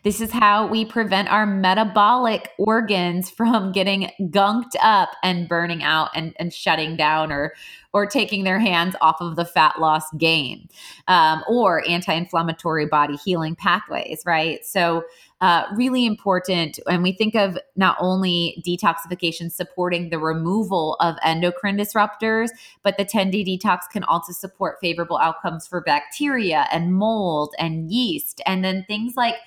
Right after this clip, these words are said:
artificial flavorings and nitrites and food dyes and additives in the food system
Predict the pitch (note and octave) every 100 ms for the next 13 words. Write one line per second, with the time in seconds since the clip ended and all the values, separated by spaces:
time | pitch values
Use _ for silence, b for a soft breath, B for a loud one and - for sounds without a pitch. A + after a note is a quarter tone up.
0 | b b - G#3 A3 A3+ A3+ G#3+ - G3
1 | G#3+ G#3+ G3 F3 D#3+ D3 - F3 F3 F#3
2 | B3 B3 G3+ E3 D#3 C#3+ - - F3+ D#3+
3 | D#3 D3+ - C#4+ C#4+ G#3 D#3+ C#3+ C#3 C#3
4 | D3 - F3+ E3 E3 - F#3+ B3+ A#3+ A#3
5 | G#3 F#3 F#3 F#3 F3+ - F3+ - F3 E3+